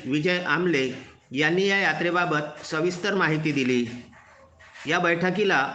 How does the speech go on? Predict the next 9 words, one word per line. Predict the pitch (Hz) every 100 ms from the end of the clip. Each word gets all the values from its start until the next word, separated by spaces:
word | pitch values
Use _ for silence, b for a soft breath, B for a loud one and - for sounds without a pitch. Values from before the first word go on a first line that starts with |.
| -
मुख्य | 160 170 202
लिपिक | 190 196 156 156 -
संतोष | - 151 156 180
पवार, | - 175 175 143 131 - - -
तालुका | 143 170 185 202
आरोग्य | 180 185 170
अधिकारी | 170 151 170 185 156 139 - - - -
आशिष | 139 147 196
पवार, | - 170 147 131